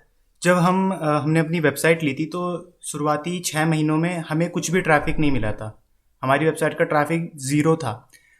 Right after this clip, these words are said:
तो फिर जैसे ही हमने अपनी कंटेंट फ्रीक्वेंसी तेज़ करी,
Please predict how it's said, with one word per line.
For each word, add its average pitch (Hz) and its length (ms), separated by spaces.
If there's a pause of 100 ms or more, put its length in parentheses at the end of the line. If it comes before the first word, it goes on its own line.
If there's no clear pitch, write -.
(140)
तो 175 200
फिर 196 140
जैसे 170 340
ही 208 60
हमने 185 280
अपनी 190 180
कंटेंट 170 460
फ्रीक्वेंसी 170 460
तेज़ 156 300
करी, 127 320